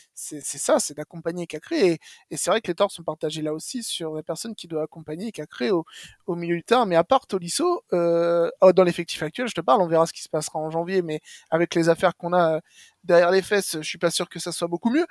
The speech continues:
Mais va, va falloir trouver quelqu'un ou dans ton effectif, ou peut-être deux mecs, et avoir un... un, un, un trio comme on l'avait à la grande époque, peut-être avec trois mecs, euh, qui sont entre des six et des huit et f-, sans forcément un numéro dix,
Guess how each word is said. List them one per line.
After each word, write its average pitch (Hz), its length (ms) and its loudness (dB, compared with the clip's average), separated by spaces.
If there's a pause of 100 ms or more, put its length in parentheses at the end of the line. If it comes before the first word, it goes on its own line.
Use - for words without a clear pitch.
(280)
Mais 170 360 4
va, 165 200 6
va 170 120 6
falloir 196 340 2
trouver 185 520 2
quelqu'un 240 480 4 (120)
ou 254 140 -2
dans 196 200 4
ton 185 180 -12
effectif, 180 580 -4
ou 214 120 -6
peut-être 175 340 -4
deux 262 160 0
mecs, 277 400 -4
et 185 140 0
avoir 180 320 6 (520)
un... 196 60 -2
un, - 20 0
un, 165 540 0
un 165 60 -2
trio 220 340 -6
comme 208 260 -2
on 202 60 0
l'avait 202 300 6
à 185 60 8
la 170 140 6
grande 175 280 0
époque, 185 360 0
peut-être 185 380 -4
avec 156 160 -4 (100)
trois - 220 -2
mecs, 190 260 -2
euh, 156 180 -6
qui - 120 -16
sont 170 260 -10 (440)
entre 180 260 -4
des 175 120 -2
six - 360 -6
et 185 40 -2
des 175 120 0
huit 196 260 -8
et 180 80 0
f-, - 180 -16
sans 190 180 -2
forcément 175 400 -4
un - 20 -4
numéro 170 320 0
dix, 202 260 -4